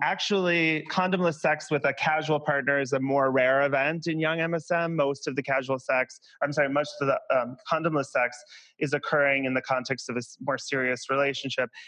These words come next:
And there does tend to be a pattern of, of, um, serial relationships.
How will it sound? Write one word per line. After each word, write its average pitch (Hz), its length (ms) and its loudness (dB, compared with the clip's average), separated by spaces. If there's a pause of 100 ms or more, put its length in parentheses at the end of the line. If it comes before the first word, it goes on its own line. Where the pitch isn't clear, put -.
(120)
And 147 140 0
there 143 120 4
does 143 360 0
tend 135 180 0
to 131 60 -2
be 127 160 2
a 120 160 4
pattern 135 360 0
of, 120 200 -2 (100)
of, 131 140 0 (260)
um, 131 140 -2
serial 135 560 2 (400)
relationships. 151 640 0